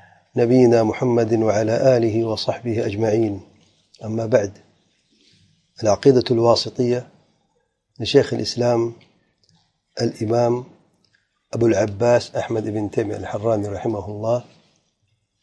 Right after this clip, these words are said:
شرح فضيلة الشيخ العلامة محمد بن صالح بن عثيمين رحمه الله۔ ہم پچھلے درس میں بات کر رہے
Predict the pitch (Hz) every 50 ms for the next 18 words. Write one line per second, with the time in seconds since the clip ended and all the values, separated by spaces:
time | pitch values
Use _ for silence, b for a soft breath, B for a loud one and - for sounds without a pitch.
0 | _ _ _ _ _ _ _ _ - - - 127 110 - - 127 127 110 - 123
1 | 107 - - 135 113 - - 101 98 110 104 120 123 123 120 123 123 - _ _
2 | _ _ _ _ _ _ _ _ _ _ _ _ _ _ _ _ _ _ _ _
3 | - - - - 131 127 120 107 113 110 101 127 123 107 110 110 107 107 113 -
4 | 127 117 117 117 104 107 - - 117 110 98 98 107 104 107 104 87 - - _
5 | _ _ _ _ _ _ _ _ _ _ _ _ _ _ _ _ _ _ _ _
6 | - - 127 117 - - 117 - 139 123 123 131 120 - 131 120 120 120 120 -
7 | 123 104 110 110 120